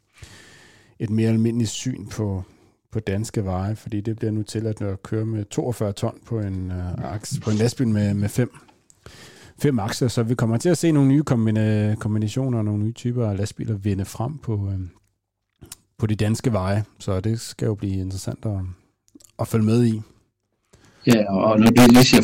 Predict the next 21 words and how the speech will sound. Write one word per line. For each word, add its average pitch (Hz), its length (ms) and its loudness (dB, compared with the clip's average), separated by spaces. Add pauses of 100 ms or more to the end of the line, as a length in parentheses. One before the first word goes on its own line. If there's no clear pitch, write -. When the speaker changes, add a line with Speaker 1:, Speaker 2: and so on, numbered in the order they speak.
Speaker 2:
fem 127 180 8
aksler, 104 320 -2
det 113 100 -2
er 117 40 4
jo 110 80 0
så 107 220 -8
en, 95 260 -12 (120)
en, 101 240 -16
en, 104 260 -14
en 107 160 -10
vægtforøgelse, 104 640 -12 (120)
når 98 120 -20
du 95 60 -20
siger 107 200 -12
op - 140 -20
til - 80 -20
toogfyrre 101 580 -8 (360)
ton 101 280 -10
på, 95 280 -12 (580)
på, 98 220 -8
øh, 92 120 -12